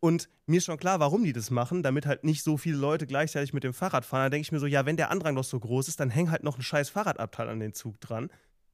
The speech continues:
So, das mal als erstes. Und zweitens ist es wirklich so, dass regelmäßig gehe ich in das Fahrradabteil und die Leute,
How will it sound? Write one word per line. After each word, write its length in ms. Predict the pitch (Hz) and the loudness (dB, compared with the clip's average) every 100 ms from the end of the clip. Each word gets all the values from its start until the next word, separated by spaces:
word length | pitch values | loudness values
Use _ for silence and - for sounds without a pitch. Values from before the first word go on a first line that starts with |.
| _ | _
So, 80 | 160 | 0
das 200 | 156 208 | 2 2
mal 140 | 214 131 | 2 2
als 140 | 143 | 2
erstes. 460 | 131 196 - 170 - _ _ _ _ | 0 -2 -2 -6 -6 _ _ _ _
Und 140 | 151 | -2
zweitens 560 | - 160 208 135 180 - _ _ - | 0 -2 -2 -2 -4 -8 _ _ -2
ist 160 | 254 | 0
es 140 | 240 160 | 0 -4
wirklich 300 | 220 202 175 | -2 -2 -2
so, 240 | 185 175 | 0 0
dass 280 | 196 143 - | 0 -2 -2
regelmäßig 1000 | 131 127 247 247 262 220 190 185 139 - - _ _ | -4 0 0 2 2 2 2 0 -4 -6 -12 _ _
gehe 140 | 185 | -2
ich 120 | - | 0
in 80 | 208 | 0
das 140 | 180 160 | 0 0
Fahrradabteil 720 | 233 214 - 123 131 117 175 - _ _ | -4 -4 -4 -4 -2 0 -2 -10 _ _
und 120 | 160 | -2
die 80 | 151 | 0
Leute, 540 | 170 254 339 143 208 | 2 2 2 -2 -4